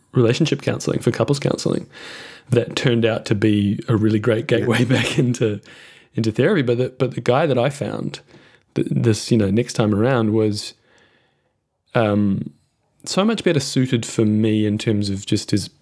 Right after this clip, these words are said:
Speaker 1: approach. Like, he's much more in the, what I would say the kind of humanistic
Speaker 2: Yeah.
Speaker 1: psychology vein, which happens to be what I vibe with. Um, in fact, I, <laughs> what, the way I knew he was the right person right at the start was I, I had to give him my mental health,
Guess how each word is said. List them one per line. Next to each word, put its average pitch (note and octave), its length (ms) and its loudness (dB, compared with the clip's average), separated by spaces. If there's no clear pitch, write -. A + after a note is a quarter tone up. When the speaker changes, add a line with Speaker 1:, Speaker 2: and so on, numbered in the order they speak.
Speaker 1:
approach. - 540 0
Like, G#2 100 4
he's G#2+ 400 -2
much C3 200 0
more A2 200 4
in G#2 140 2
the, A2 80 2
what C3 260 0
I - 20 2
would G#2 120 0
say G#2+ 140 2
the G#2 80 2
kind A2 180 2
of G2 60 -2
humanistic A2 520 0
Speaker 2:
Yeah. - 60 -8
Speaker 1:
psychology G#2 580 2
vein, E3 260 2
which C#3 140 0
happens A2+ 240 -2
to A2 60 2
be A2 100 2
what G#2+ 160 2
I A2+ 180 2
vibe B2+ 800 -2
with. B2+ 260 -4
Um, A#2 640 2
in C3+ 100 2
fact, A#2+ 240 -2
I, A#2+ 160 2
<laughs> C#3 800 -4
what, - 500 -2
the D3 80 4
way C#3+ 200 2
I B2+ 80 2
knew A#2+ 240 2
he B2 60 2
was A2+ 120 0
the A2 60 0
right G#2+ 200 -2
person A2 320 -2
right G#2 120 0
at - 60 -8
the - 60 -10
start A2 280 0
was A2 120 0
I, G#2 180 0
I B2 80 2
had D3 160 2
to C3 60 2
give A#2+ 180 2
him B2 120 2
my G#2 380 2
mental A2 260 0
health, G#2+ 260 -2